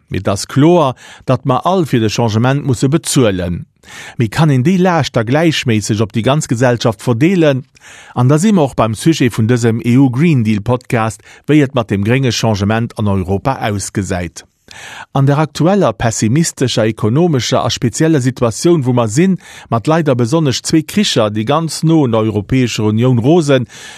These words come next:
schenkt es, wie wenn der Green Deal von der E U doch viel von seinem Anfangswuppes verloren hat.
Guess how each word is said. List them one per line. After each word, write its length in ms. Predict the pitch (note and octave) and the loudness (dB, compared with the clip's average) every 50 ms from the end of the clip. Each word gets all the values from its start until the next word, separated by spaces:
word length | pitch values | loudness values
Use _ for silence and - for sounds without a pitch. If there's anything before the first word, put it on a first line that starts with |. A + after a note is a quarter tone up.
| - - | -18 -12
schenkt 360 | - - - E3 F3 F3 D3+ | -6 -2 0 0 2 2 2
es, 140 | C#3 A#2+ - | 0 0 -2
wie 80 | B2 G#2+ | -2 0
wenn 160 | A#2+ A#2 A2+ | 0 0 0
der 100 | A2 G2+ | 0 0
Green 360 | G2+ A#2 C3 C3+ C3 C3 B2 | 0 0 0 2 2 2 0
Deal 220 | D#3 F#3+ F#3 D3 | 0 0 0 0
von 140 | A#2+ - A#2 | -2 -2 0
der 120 | G#2+ G#2+ A2 | 0 0 2
E 100 | A2 A#2+ | 2 2
U 220 | C3 C#3 D#3 D#3 - - - - - | 4 4 4 2 0 -4 -10 -6 -4
doch 160 | C3 B2+ - | -4 -4 -2
viel 280 | - - G3 G#3 F#3+ C#3 | -2 -2 -2 0 0 0
von 140 | - C3 | -2 -2
seinem 260 | A2+ A#2+ A2+ A#2 A#2 B2 | 0 0 0 0 0 0
Anfangswuppes 840 | E3+ D#3 - C3+ B2 A#2 G2+ - A2+ B2+ C3 - - A2 - - | -2 -2 0 -2 -2 -2 -4 -2 -2 -2 0 0 -2 -4 -2 -2
verloren 520 | - D3 D#3 D3 B2 A2+ G#2 F#2+ F#2 F#2+ F#2 | -2 0 2 2 2 2 2 2 0 -2 -2
hat. 240 | F2 F2 - - | -4 -4 -8 -16